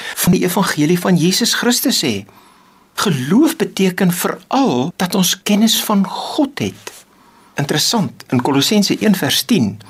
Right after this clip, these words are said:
is daar 'n gebed dat gelowiges sal toeneem in hulle kennis van God. Dit is daarom ook nie sonder betekenis dat die bekende twaalf artikels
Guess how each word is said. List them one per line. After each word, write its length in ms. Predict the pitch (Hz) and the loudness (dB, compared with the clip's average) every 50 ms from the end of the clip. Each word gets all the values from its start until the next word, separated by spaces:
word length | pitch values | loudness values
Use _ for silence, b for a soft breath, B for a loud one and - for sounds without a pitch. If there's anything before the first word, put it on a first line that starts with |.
| B B B | B B B
is 180 | - 165 170 | -2 -2 0
daar 240 | - 151 143 151 147 | 0 -2 0 0 0
'n 60 | 139 | 0
gebed 600 | 127 - 139 110 98 - - 220 240 247 233 - | 0 0 -2 -4 -6 -4 0 0 0 0 0 -4
dat 200 | - 135 131 - | -8 -8 -6 -6
gelowiges 1040 | - - 143 113 104 101 101 104 139 180 240 247 220 226 196 - - 202 - - - | -4 -2 0 0 2 0 0 2 2 4 4 4 4 2 0 0 0 -2 0 0 0
sal 180 | - 135 123 123 - - | 0 0 -2 -4 -4 0
toeneem 600 | - 285 277 269 180 127 123 120 123 120 127 127 - | 2 4 4 6 4 4 4 4 2 2 0 -2 0
in 180 | - 220 208 165 | 2 4 4 4
hulle 360 | 135 151 156 160 160 156 - - _ _ | 4 2 2 2 0 -2 -4 -10 _ _
kennis 440 | - 269 262 254 208 156 - - - | -2 0 2 4 2 2 2 0 -2
van 200 | - 110 104 98 | -2 -4 -4 -4
God. 220 | - - 92 - - - - - - b b b b b b b b b _ _ | -4 -6 -6 -8 -10 -14 -20 -20 -20 b b b b b b b b b _ _
Dit 100 | - 151 | -4 -2
is 60 | 143 | 0
daarom 260 | 165 214 233 202 214 - | 0 2 2 2 2 2
ook 120 | 247 254 | 2 2
nie 80 | 311 - | 2 0
sonder 340 | - 202 214 240 254 - | 2 2 4 4 4 4
betekenis 720 | - - 127 - - 196 220 208 - 139 123 135 135 - - | 2 -2 -4 -2 0 0 0 0 0 0 0 0 0 -2 -2
dat 100 | 120 120 | -2 0
die 100 | 127 120 | 0 0
bekende 480 | 123 123 123 - 208 233 240 190 175 | 0 0 -2 0 2 4 4 2 2
twaalf 360 | - 143 151 180 208 190 175 - | 0 -2 0 0 0 0 -2 -4
artikels 640 | 92 - - - 185 180 180 120 123 123 - - | -6 -6 -4 -2 -2 0 0 0 0 0 0 -2